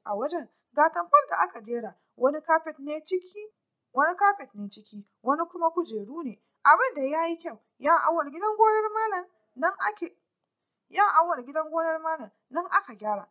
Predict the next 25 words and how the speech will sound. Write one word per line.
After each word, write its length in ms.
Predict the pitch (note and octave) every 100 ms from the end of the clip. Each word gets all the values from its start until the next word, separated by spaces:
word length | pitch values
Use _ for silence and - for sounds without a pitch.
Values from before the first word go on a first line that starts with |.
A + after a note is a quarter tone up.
| _
har 240 | - B4 B4
da 60 |
yin 220 | C#4 C4
fenti 440 | A3+ G#3+ G#3+ - G3 _ _
da 120 | G#3+
saka 260 | A3 G4+ G4+
sabbin 420 | D#4 G#3+ G3+ G#4+ G#4+
kujeru 340 | A3 F#3+ A#3
da 100 | B3+
katifa 460 | - - D#4+ G#4+ -
da 100 | G3
filos. 380 | _ A3 G3 - _ _ -
Ɗakuna 500 | F4+ A4 C5 G#4+ C4+
ne 100 | D4
wajen 280 | D#4+ E4 E4 D#4
huɗu 340 | G#4 G#4 G#4 - _
a 100 | A3
gidan, 280 | G#3 A3+ A3 - _
ga 180 | A3 B3
kuma 200 | B3 F#4 G4+
ɗakin 360 | F#4 G#4 - A#3+
kaji. 400 | G#3 F#3 F3+ F#3 _ _
To 80 | - C#4+
yanzu 240 | C#4+ D4 G4
babu, 340 | A4 G#4+ A3+